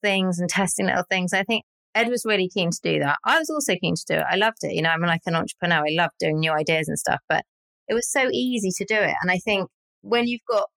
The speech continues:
a business that's making money, that's paying your salaries, that's, you have no worries, it's very easy to just put a little bit of money and test some projects out on the side and see if they stick. And that's what we did. So anytime we saw a new opportunity, like with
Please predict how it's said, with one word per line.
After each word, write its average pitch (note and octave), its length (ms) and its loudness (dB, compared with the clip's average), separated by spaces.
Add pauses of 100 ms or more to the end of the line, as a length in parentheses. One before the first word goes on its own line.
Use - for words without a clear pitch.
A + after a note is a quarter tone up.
(100)
a G3 80 -2
business G#3 400 2
that's - 180 0
making F3+ 300 0
money, E3+ 340 2
that's D#3+ 240 -2
paying F3+ 220 2
your E3 120 0
salaries, D#3 640 0
that's, - 340 0 (300)
you D#3 100 -2
have E3+ 180 0
no F3 220 2
worries, E3 640 0 (240)
it's F#3+ 140 -2
very G#3 160 2
easy F#3+ 320 0
to - 120 -8
just F3+ 220 -2
put F3 140 2
a - 20 -4
little E3+ 220 0
bit F3 160 -2
of E3+ 40 -6
money E3 440 2
and D#3 120 0
test F3 300 0
some E3+ 160 -2
projects - 420 -2
out D3 120 2
on - 100 -2
the D#3+ 80 0
side D#3 320 -2
and D3 100 -6
see - 140 -2
if D#3 140 -2
they D#3 100 0
stick. E3+ 400 -2 (360)
And E3+ 140 2
that's F3 220 4
what E3+ 100 -4
we E3 100 -2
did. A3 260 0
So - 120 -2
anytime E3 480 2
we D3+ 100 2
saw D3+ 200 0
a D3 40 2
new D3+ 140 0
opportunity, F3 760 0
like D#3 160 0
with D3 320 -2